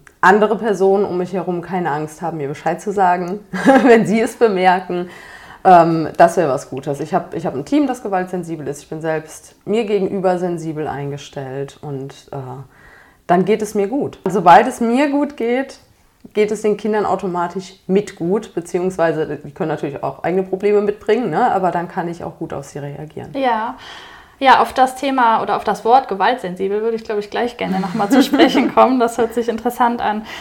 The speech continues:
Speaker 2: Das Thema Gewalt in Kitas ist ja kein einfaches. Es hat jedenfalls so das Potenzial, Unsicherheiten, Ängste und Stigmatisierung zu produzieren.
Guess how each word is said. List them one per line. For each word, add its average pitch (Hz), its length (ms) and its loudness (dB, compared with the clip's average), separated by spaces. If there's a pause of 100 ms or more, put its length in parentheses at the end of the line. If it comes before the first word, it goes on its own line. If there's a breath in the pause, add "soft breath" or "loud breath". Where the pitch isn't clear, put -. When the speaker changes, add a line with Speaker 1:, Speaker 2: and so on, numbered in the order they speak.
(320 loud breath)
Speaker 2:
Das 247 200 8
Thema 320 280 4
Gewalt 233 340 4
in 254 100 0
Kitas 285 380 -2
ist - 160 -2
ja 240 120 4
kein 208 220 -2
einfaches. 185 600 -4
Es 208 140 -4
hat 233 160 4
jedenfalls 220 520 0
so 226 140 0
das 214 200 -6
Potenzial, 226 800 0
Unsicherheiten, 202 880 -2
Ängste 202 400 -8
und 180 120 -6
Stigmatisierung 202 800 -2
zu - 140 -10
produzieren. 175 840 -6